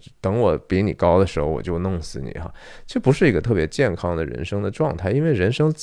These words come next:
只能活这么短，就是七八十年而已，何必要在这样的一个煎熬当中，每一天要么特别的嫉-，嫉妒，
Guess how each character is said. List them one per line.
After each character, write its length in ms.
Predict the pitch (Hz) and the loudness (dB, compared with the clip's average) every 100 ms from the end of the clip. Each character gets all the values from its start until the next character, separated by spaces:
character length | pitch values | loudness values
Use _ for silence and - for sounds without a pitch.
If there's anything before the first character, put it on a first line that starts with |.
| - | -16
只 160 | - 82 | -6 -2
能 180 | 87 143 | 0 -2
活 220 | - 87 | 0 0
这 140 | - | 2
么 100 | 151 - | -4 -4
短， 140 | - - - | -8 -10 -20
就 160 | - 170 | -4 -4
是 180 | - 143 | -2 -6
七 280 | - 156 160 | -2 0 2
八 220 | 156 160 | 4 2
十 180 | - 123 | 2 0
年 200 | 85 85 | 2 0
而 220 | 69 90 | 0 -2
已， 160 | 64 - - - | -4 -14 -20 -20
何 360 | - 92 98 123 | -6 2 4 4
必 280 | 180 190 123 | 4 6 6
要 200 | 117 101 | 6 4
在 240 | 123 98 | 4 4
这 140 | 92 | 4
样 180 | 101 92 | 2 2
的 100 | 82 | 0
一 100 | 67 | -4
个 180 | - 85 | -4 -6
煎 320 | - 101 98 | 0 2 2
熬 180 | 80 62 | 0 -2
当 280 | 82 80 78 | -2 -4 -4
中， 200 | 90 85 | -4 -4
每 160 | 82 | -6
一 200 | - 80 | -4 -6
天 360 | 87 - 101 101 - - | -2 0 2 0 -4 -8
要 280 | 101 117 117 | 2 4 4
么 140 | 87 82 | 2 0
特 200 | - 80 | 2 2
别 160 | 71 | 2
的 160 | 69 80 | 2 2
嫉-， 560 | - - - 113 85 | 0 -10 -4 0 0
嫉 460 | 78 - - 110 71 | 0 -4 0 0 0
妒， 280 | 78 62 | -2 -4